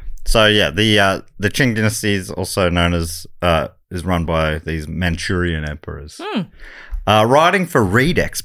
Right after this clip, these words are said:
Speaker 1: Bruce Coggeshall quotes a correspondent named Shen who filed reports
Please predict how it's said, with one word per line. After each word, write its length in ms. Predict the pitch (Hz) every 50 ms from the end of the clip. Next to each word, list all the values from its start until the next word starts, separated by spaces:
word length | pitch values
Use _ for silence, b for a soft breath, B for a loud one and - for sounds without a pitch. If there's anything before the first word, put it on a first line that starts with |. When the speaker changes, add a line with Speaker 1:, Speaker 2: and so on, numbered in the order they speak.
| -
Speaker 1:
Bruce 380 | - 131 151 196 202 - - - - - -
Coggeshall 840 | - - 135 143 151 123 - - - 73 65 64 64 - 78 - B B B B B B B B
quotes 520 | _ - - 135 139 147 151 - - - - -
a 80 | 110 110
correspondent 580 | - - 135 139 143 - - 185 139 135 - -
named 220 | 113 110 104 95
Shen 320 | - - - 123 139 170
who 180 | 196 202 - 120
filed 380 | 110 - - 123 117 113 113 101
reports 640 | 101 92 - - 117 110 107 - - - - -